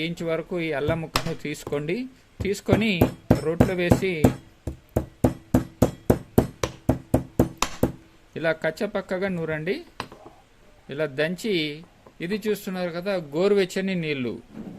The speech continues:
గోరువెచ్చని నీళ్ళు తీసుకోవాలి, నార్మల్ నీళ్ళు తీసుకోకూడదు. కాస్త గోరువెచ్చని నీళ్ళని తీసుకొని ఇందులో కచ్చపక్కగా దంచినటువంటి అల్లం ముక్కను వేసి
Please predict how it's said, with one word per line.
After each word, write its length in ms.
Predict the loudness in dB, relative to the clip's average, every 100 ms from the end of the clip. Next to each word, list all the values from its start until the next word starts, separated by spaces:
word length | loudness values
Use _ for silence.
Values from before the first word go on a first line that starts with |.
| -14 -6 2
గోరువెచ్చని 640 | 6 8 6 4 0 0 0
నీళ్ళు 200 | 0 0 -4
తీసుకోవాలి, 480 | -6 -2 0 0 0 0
నార్మల్ 340 | 0 0 -4 -4
నీళ్ళు 160 | -6 -8
తీసుకోకూడదు. 600 | -10 -10 -8 -6 -6 -6 -8
కాస్త 240 | -10 -8 -8 -4
గోరువెచ్చని 440 | -2 -2 -4 -6 -8
నీళ్ళని 260 | -8 -8 -8
తీసుకొని 420 | -10 -8 -8 -6 -8 -10 -16 -20 _ -6
ఇందులో 260 | -4 -2 -2 -2
కచ్చపక్కగా 600 | -6 -4 -6 -6 -4 -4 -4
దంచినటువంటి 680 | -8 -8 -10 -8 -8 -6 -6 -6 -6 -6
అల్లం 200 | -4 -4 -6
ముక్కను 300 | -10 -10 -6
వేసి 320 | -6 -6 -8